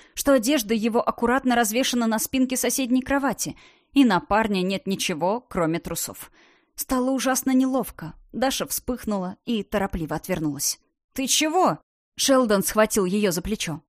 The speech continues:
"Алло, опять отъезжаешь, что ли?" "Всё в порядке". Даша попыталась высвободиться. Да что уж у них за манера такая хвататься. "Я хорошо себя чувствую, спасибо. Вы можете одеться". Шелдон удивился. "Нахрена?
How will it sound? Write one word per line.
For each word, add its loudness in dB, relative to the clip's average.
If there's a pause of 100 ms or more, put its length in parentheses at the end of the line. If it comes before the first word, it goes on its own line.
(100)
"Алло, 4
опять -2
отъезжаешь, 2
что -4
ли?" -6 (400)
"Всё 2
в -14
порядке". -2 (400)
Даша 0
попыталась -2
высвободиться. -6 (120)
Да -2
что -6
уж -6
у 0
них 4
за 0
манера 4
такая -2
хвататься. -2 (400)
"Я 2
хорошо 2
себя -2
чувствую, -6
спасибо. -2 (520)
Вы 0
можете 4
одеться". -4 (480)
Шелдон 0
удивился. -4 (220)
"Нахрена? 2